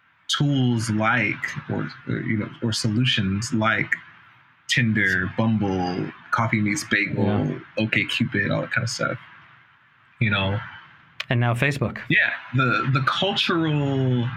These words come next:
Speaker 1: assumptions about the,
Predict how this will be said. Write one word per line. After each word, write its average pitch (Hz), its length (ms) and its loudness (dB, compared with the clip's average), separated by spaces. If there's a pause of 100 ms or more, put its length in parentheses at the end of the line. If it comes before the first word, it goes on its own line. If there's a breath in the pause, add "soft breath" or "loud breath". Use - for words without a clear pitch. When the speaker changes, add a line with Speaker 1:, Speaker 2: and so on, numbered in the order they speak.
Speaker 1:
assumptions 113 1040 0 (960)
about 127 560 0
the, 113 680 0